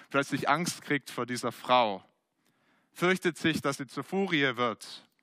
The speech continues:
und ihm die Nase bricht. Wörtlich heißt es hier in diesem Vers fünf, „Weil sie mir so viel Mühe macht, will ich ihr Recht schaffen, damit sie nicht zuletzt komme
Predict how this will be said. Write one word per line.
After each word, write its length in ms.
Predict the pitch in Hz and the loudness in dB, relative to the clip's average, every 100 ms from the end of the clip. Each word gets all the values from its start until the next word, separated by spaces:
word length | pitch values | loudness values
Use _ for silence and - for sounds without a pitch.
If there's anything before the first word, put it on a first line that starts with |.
| _ | _
und 140 | 127 | -4
ihm 100 | 127 | -2
die 100 | 127 | 2
Nase 360 | 143 156 165 147 | 6 6 6 0
bricht. 680 | - 120 101 - - - - _ _ _ _ _ _ | -4 -4 -4 -8 -18 -20 -20 _ _ _ _ _ _
Wörtlich 440 | - 139 - 127 143 | 0 0 0 -2 2
heißt 280 | 135 135 123 | 2 0 -8
es 140 | - | -10
hier 340 | 131 131 123 120 - - - | -2 0 0 0 -10 -18 -8
in 140 | 131 | -4
diesem 520 | 127 120 120 113 110 - | -2 -2 -2 -4 -4 -8
Vers 340 | - 127 127 | -2 0 0
fünf, 400 | - 170 165 147 - - - _ _ _ _ - | 0 0 0 -2 -10 -20 -20 _ _ _ _ 2
„Weil 140 | 139 | 2
sie 140 | 151 | 4
mir 160 | 165 165 | 2 2
so 200 | - 214 | 2 0
viel 240 | 220 185 | 2 0
Mühe 380 | 175 185 214 196 | 2 4 4 2
macht, 500 | 156 147 143 - - | 2 0 0 -6 -6
will 140 | 156 151 | -4 -2
ich 140 | 147 | -2
ihr 160 | 139 123 | -2 0
Recht 260 | 156 - | -2 -4
schaffen, 500 | - 143 135 135 127 - _ _ _ | -2 -2 -2 -6 -10 -14 _ _ _
damit 280 | 127 135 160 | -4 -2 -4
sie 160 | - 147 | -4 -4
nicht 220 | 147 - | -4 -4
zuletzt 520 | 139 127 139 - _ | -2 0 0 -4 _
komme 480 | - 214 196 160 | 2 4 4 0